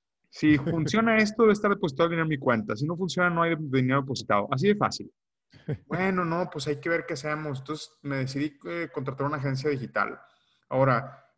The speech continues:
Speaker 1: yo no tengo nada en contra de las agencias, pero mis experiencias que yo tuve, pues, no fueron las ideales.
Speaker 2: Ok.
Speaker 1: Entonces, pasé por una, otra, otra, otra. Total, Rodrigo, no te la hago larga, llegué con una agencia en la Ciudad de México, que según esto era una de esas agencias de que,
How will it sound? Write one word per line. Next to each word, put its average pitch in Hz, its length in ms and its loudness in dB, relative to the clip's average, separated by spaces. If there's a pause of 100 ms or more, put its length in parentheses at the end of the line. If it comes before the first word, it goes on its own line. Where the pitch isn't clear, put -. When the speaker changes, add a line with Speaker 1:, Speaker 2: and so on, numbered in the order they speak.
Speaker 1:
yo 147 80 -4
no 165 100 -6
tengo 190 180 -2
nada 170 220 2
en 170 80 -2
contra 160 240 -4
de 170 60 0
las 139 100 -2
agencias, 131 400 -2
pero 131 160 -2
mis 120 180 -6
experiencias 131 880 -6
que 117 100 -10
yo 120 140 -4
tuve, 120 500 2 (220)
pues, 131 160 -2
no 143 100 0
fueron 165 280 0
las 135 180 -4
ideales. 107 680 -4 (100)
Speaker 2:
Ok. - 180 -20
Speaker 1:
Entonces, 135 580 0 (220)
pasé 143 240 -2
por 160 220 2
una, 180 580 -2
otra, 160 640 0
otra, 147 420 0
otra. 147 360 -2
Total, 143 320 0
Rodrigo, 185 540 -2
no 151 160 -8
te 170 80 -2
la 165 80 2
hago 160 140 2
larga, 147 600 2
llegué 135 240 -2
con 165 160 -8
una 165 80 -4
agencia 139 540 -4
en 143 80 -2
la 127 80 -2
Ciudad 127 200 -4
de 135 80 0
México, 127 480 -4
que 120 100 -8
según 120 200 -4
esto 135 200 -4
era 143 80 0
una 135 160 0
de 120 200 -4
esas 131 220 -4
agencias 123 420 -4
de 127 140 -6
que, - 280 -8